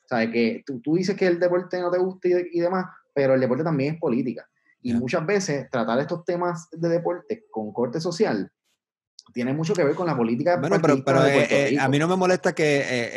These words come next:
Speaker 2: eh, el tema sí es pertinente, volviendo a lo de Playmaker, que sí se
Speaker 1: Ujú.
Speaker 2: hable, porque obviamente los jugadores de hoy día,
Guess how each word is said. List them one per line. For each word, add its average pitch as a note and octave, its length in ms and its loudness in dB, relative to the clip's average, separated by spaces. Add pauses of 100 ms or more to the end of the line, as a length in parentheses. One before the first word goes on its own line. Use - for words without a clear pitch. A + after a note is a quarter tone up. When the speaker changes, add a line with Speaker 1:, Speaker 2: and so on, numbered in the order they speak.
(140)
Speaker 2:
eh, - 80 -6
el B2 200 0
tema D3+ 280 2
sí D#3+ 100 -2
es C#3 80 -2
pertinente, B2+ 580 -2
volviendo G2+ 360 -2
a - 20 0
lo C3 60 2
de B2+ 80 0
Playmaker, A#2+ 500 -2
que G#2 140 -4
sí B2 180 -2
se A#2+ 220 -2
Speaker 1:
Ujú. G2 80 0
Speaker 2:
hable, F#2 360 -2
porque G2+ 240 -6
obviamente C3+ 380 0
los A#2 100 0
jugadores A2 380 -2
de B2+ 80 0
hoy B2 100 2
día, A#2 560 -2